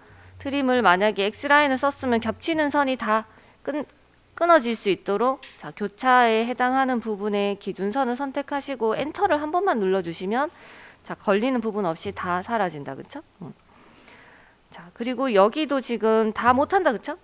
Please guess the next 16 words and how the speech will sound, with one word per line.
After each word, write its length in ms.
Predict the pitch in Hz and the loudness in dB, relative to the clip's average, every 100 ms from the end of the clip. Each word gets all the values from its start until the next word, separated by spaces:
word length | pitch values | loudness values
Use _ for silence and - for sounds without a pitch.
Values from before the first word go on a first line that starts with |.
| - | -18
어, 160 | 160 180 | -18 -18
치수가 280 | - 262 226 | -18 -4 -2
없기 200 | 180 - | -2 -4
때문에. 360 | - 147 139 139 _ | -10 -8 -10 -14 _
그러면 320 | - 285 330 240 | -2 2 4 4
이제 140 | 202 | 4
옆으로 480 | 180 190 277 240 - | 2 2 2 0 2
또 220 | 240 240 - - - | 0 0 -14 -20 -18
우측면도를 580 | 202 285 262 208 190 185 | -8 -2 2 2 2 0
씁니다. 460 | - 220 220 170 - _ _ - - 233 | -2 -4 -4 -6 -14 _ _ -20 -16 -14
우측면도에서도 1080 | 233 330 339 320 277 254 247 226 208 220 208 | -6 -2 2 4 4 4 4 0 2 2 2
수직선이 840 | - 285 311 - 247 240 240 220 208 | -4 -8 -8 -2 4 6 6 4 2
많이 260 | 160 185 | 2 0
써야 220 | 226 277 | -2 -2
된다 240 | 262 214 196 | 0 -2 -2
그러면 400 | 185 185 240 | -2 -2 -4